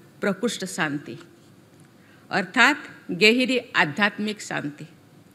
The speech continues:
ऐसी आध्यात्मिक शांति की परंपरा से युक्त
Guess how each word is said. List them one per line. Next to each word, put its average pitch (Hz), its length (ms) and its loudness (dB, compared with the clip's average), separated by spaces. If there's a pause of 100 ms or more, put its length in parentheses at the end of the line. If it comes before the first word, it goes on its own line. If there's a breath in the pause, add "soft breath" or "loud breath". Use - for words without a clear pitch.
(680 soft breath)
ऐसी 302 300 4
आध्यात्मिक 254 560 4
शांति 214 360 -2
की 247 160 -4
परंपरा 190 580 0
से 226 160 -4
युक्त 208 460 0